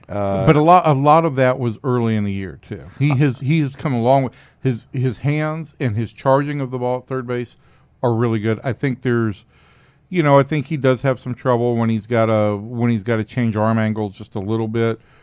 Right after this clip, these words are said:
Speaker 2: But, uh, I, I think the arm has improved at third base. But that's all to the s-, the same point that David brought up of,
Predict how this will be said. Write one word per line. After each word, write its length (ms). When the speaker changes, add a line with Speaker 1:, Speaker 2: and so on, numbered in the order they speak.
Speaker 2:
But, 340
uh, 300
I, 140
I 80
think 380
the 200
arm 440
has 280
improved 600
at 160
third 260
base. 260
But 140
that's 220
all 300
to 140
the 60
s-, 240
the 160
same 320
point 400
that 220
David 300
brought 240
up 320
of, 400